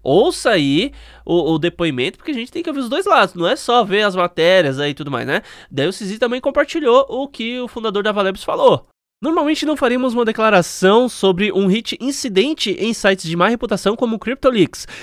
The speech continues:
Dignificar uma fraude tão óbvia contra nós com uma resposta geralmente não faz sentido. Todos devem ser capazes de ver através dele.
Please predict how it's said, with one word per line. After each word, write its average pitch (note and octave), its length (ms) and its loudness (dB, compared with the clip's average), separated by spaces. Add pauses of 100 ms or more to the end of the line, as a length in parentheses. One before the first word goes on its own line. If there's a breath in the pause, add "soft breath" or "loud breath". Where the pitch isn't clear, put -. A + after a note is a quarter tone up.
(100)
Dignificar C4+ 720 2
uma C4+ 240 2
fraude F#3 480 4
tão A3+ 260 -2
óbvia D3 580 2 (240 loud breath)
contra F#3+ 360 0
nós G#3 440 2 (200 loud breath)
com G3+ 220 4
uma E3+ 240 0
resposta F#3+ 460 -2
geralmente A#3+ 460 -4
não A3 160 -4
faz C#4 160 -2
sentido. A#3+ 420 -4 (160)
Todos F#3+ 480 2
devem A#2+ 400 -2
ser C3 200 -6
capazes C3+ 360 0
de B3 140 -12
ver D3 340 -2
através D#3+ 460 -2
dele. F#3 240 -2